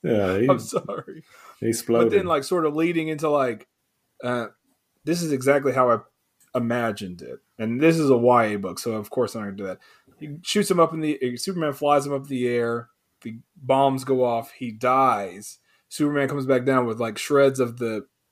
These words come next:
Speaker 2: green cloth left, and then all the people blame him.
Speaker 1: Mm-hmm.
Speaker 2: Like, maybe Superman just killed him.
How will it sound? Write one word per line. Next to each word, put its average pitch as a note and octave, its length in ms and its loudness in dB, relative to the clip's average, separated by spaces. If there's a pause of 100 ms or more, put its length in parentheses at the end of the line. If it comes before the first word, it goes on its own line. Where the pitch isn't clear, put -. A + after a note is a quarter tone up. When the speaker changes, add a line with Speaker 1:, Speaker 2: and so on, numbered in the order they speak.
(140)
Speaker 2:
green C3+ 400 0
cloth D#3 480 4 (120)
left, A2+ 360 -4
and C3+ 100 -4
then B2 140 -4 (120)
all C#3 220 4
the C3 100 -6
people C3+ 300 -6
blame B2+ 440 2
him. F2+ 360 -16 (680)
Speaker 1:
Mm-hmm. F#2+ 360 -2 (640)
Speaker 2:
Like, A#2+ 300 -2
maybe B2+ 280 -2
Superman D3 480 -4
just A#2 180 -16
killed F#3 280 6
him. F2 220 -14